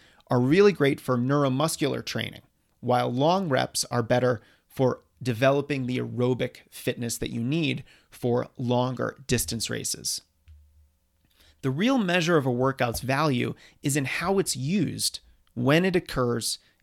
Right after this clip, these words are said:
and the workouts that come both before and after them in the entire progression.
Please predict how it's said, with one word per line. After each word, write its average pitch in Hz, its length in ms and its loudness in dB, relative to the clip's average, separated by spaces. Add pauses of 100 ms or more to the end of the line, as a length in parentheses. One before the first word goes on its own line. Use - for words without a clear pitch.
(100)
and 135 100 2
the 135 60 2
workouts 170 580 0
that 139 140 -4
come 127 380 -4 (120)
both 196 200 0
before 202 360 2
and 180 100 -2
after 156 380 0
them 123 280 -4 (360)
in 151 100 0
the 147 120 2
entire 127 540 0
progression. - 640 -8